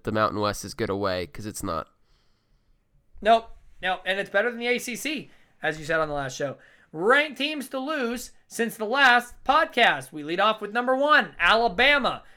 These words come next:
Speaker 2: They went down and lost just like the football team. Top-ranked Alabama lost to Tennessee.
Speaker 1: Number three, Purdue lost to Northwestern.
Speaker 2: Number six, Texas lost to Texas Tech.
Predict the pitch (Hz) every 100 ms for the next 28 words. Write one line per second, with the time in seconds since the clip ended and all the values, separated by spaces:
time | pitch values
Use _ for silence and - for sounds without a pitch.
0 | - 139 170 160 160 185 208 220 185 185
1 | 175 170 196 202 175 170 247 247 247 349
2 | - 240 180 190 180 202 208 _ - 170
3 | 196 - 220 269 254 269 294 294 311 254
4 | 214 175 160 185 196 202 208 214 202 233
5 | 151 117 _ _ _ _ 117 - 143 139
6 | 131 139 123 120 120 113 113 104 95 -
7 | 110 113 - - - _ _ _ _ _
8 | _ _ _ _ 156 185 180 226 214 -
9 | 220 220 226 220 185 196 196 180 190 180
10 | 156 135 214 214 - _